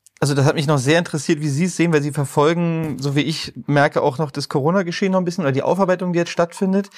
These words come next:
Wenn, wenn Sie die wissenschaftsjournalistische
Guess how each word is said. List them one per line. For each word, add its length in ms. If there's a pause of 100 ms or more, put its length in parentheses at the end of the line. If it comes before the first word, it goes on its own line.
(540)
Wenn, 440 (140)
wenn 200
Sie 100
die 100
wissenschaftsjournalistische 1200